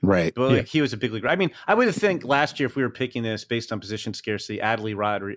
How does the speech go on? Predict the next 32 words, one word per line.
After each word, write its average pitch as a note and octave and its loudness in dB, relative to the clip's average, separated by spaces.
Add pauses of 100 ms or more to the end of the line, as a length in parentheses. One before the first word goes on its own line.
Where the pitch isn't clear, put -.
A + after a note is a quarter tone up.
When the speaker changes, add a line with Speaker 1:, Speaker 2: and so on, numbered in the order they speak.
Speaker 2:
Adley B2+ 0
Rutschman A2+ -2
would G#2+ -2
have F#2+ -6
been G#2+ -2
the G#2 -4
number G2+ -6
one G2+ -8
pick. - -14 (520)
And A#2 2
then G#2 -2 (340)
Julio G#2+ 0 (280)
and G2+ -2
Bobby G#2+ 0
Witt G#2 -2
would G#2 -4
have F#2 -4
been F#2 -4 (300)
the - -10
two - -8
and G2 -4
three G#2+ -6
picks - -8
in G2 -8
whatever F#2+ -4
order F#2 -8
you F2+ -10
wanted F2 -8
to - -20
pick - -14
them - -20
in. - -20